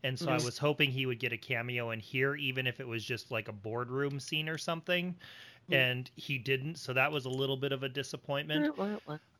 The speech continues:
Speaker 1: Uh, one of the things that I did think was interesting is that about the time that The Defenders came out, Netflix announced that Jessica Jones is the most watched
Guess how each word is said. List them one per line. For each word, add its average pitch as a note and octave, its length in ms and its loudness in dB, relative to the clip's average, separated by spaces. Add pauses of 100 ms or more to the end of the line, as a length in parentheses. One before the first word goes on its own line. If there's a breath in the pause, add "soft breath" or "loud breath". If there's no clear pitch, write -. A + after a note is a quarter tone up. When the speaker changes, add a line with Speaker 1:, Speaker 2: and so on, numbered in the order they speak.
(120)
Speaker 1:
Uh, D#3 300 8
one G3+ 200 4
of B3+ 60 6
the G#3+ 80 2
things D3+ 280 2
that D3 80 -2
I C3 80 6
did D3 220 -2
think C3 160 -2
was A#2+ 160 -4
interesting B2+ 460 -6
is A2 140 -6
that B2+ 220 -8
about B2+ 300 -2
the B2+ 80 -12
time B2 340 -2
that A2+ 160 -4 (120)
The A#2+ 60 -6
Defenders A#2+ 420 -6
came A#2 220 -6
out, A#2+ 280 -2
Netflix B2+ 480 -4
announced A#2 480 -6
that A#2 200 -4
Jessica C3 440 -4
Jones A#2 560 -4
is A2 180 -8
the A2+ 80 -8
most B2 440 -6
watched A2+ 640 -4